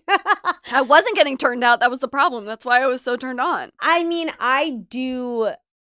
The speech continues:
Speaker 1: the makeouts, the anticipation, those things that, like, exist in high school. It's
Speaker 2: People
Speaker 1: so
Speaker 2: don't make out anymore.
Speaker 1: N-, Sudi, I,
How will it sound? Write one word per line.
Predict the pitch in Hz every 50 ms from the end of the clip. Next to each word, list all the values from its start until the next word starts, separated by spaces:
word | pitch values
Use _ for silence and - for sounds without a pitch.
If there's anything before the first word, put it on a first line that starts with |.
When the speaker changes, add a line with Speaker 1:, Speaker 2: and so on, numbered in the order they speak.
| _ _ _ _
Speaker 1:
the | - 233 208 190 220 285
makeouts, | 285 254 262 254 240 240 233 233 233 _ - 226 202 196 196 190 180 - - -
the | 233 226 220
anticipation, | 214 214 214 - - 226 - - 233 196 - 202 202 185 190 185 180 - - 185 170 170 170 170 175 185 185
those | 170 214 214 240 262 320 311 -
things | - 254 226 220 220 214 214 214 214 208 185
that, | - 220 175 127
like, | 180 202 196 190 180 175 175 175 175 _ _ _ _ _ _ _ _ _ _ _ _
exist | - 240 233 196 185 180 202 220 208 - - -
in | 226 214 214
high | 190 202 165 185
school. | - - _ - 214 208 196
It's | 196 202 185
Speaker 2:
People | 196 - -
Speaker 1:
so | 277 269 247 240
Speaker 2:
don't | 233 285
make | 294 277 285 -
out | 254 220 226 220
anymore. | 220 214 214 202 185 185 175 170 - - 160
Speaker 1:
N-, | 269 269 - _ _ _ _ _ -
Sudi, | - - - - - - - - 370 349 233 202 180 -
I, | 226 233 233 -